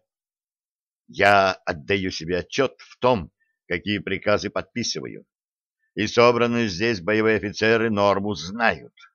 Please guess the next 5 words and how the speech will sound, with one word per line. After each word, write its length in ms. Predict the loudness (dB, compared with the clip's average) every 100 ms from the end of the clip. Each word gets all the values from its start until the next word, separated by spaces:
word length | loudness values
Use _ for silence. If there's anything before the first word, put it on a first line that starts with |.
| _ _ _ _ _ _ _ _ _ -6
Увесистая 920 | 0 2 2 2 -6 -8 -4 -2 0
пауза. 680 | 0 0 -2 -6 -10 -10 -12 _ _ _ _ _ _ _ _ _
Выдать 440 | 2 4 6 2 4
до 140 | 4
обеда. 540 | 6 2 2 0 -2